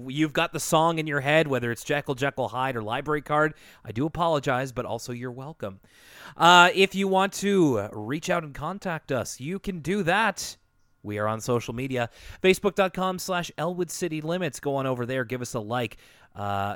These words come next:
just like our new friend did. Shout out to everybody, uh, at Muldoon's Pub, which is the official, uh, We Hate Movies Facebook group. That would be Connor. Uh, thank you very much for finding us over there and giving us a like.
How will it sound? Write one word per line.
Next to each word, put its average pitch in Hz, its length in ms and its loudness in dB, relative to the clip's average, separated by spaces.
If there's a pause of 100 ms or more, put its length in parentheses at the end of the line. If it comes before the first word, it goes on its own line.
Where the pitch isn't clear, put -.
(120)
just 120 300 -10
like 113 340 -4
our 107 380 -2
new 117 340 -6
friend 120 400 -6
did. 117 220 -6
Shout 143 260 -2
out 139 120 0
to - 180 -6
everybody, 165 680 2 (420)
uh, 110 440 4 (160)
at 113 180 -4
Muldoon's 170 800 2
Pub, 151 680 4
which 101 260 -10
is 107 160 -6
the 107 240 -6
official, 107 640 -4
uh, 101 280 -4
We 104 220 -10
Hate 113 200 -10
Movies 107 520 -6 (420)
Facebook 117 420 -4
group. 120 320 -2
That 120 180 -4
would 123 80 -8
be 120 120 -8
Connor. 156 520 2 (480)
Uh, 101 280 -2
thank 120 280 -8
you 120 60 -8
very 113 200 -4
much 110 220 -6
for 110 100 -10
finding 104 380 -8
us 101 160 -10
over 101 180 -6
there 98 200 -6
and 95 100 -12
giving 101 180 -10
us 92 140 -12
a 101 60 -12
like. 95 360 -16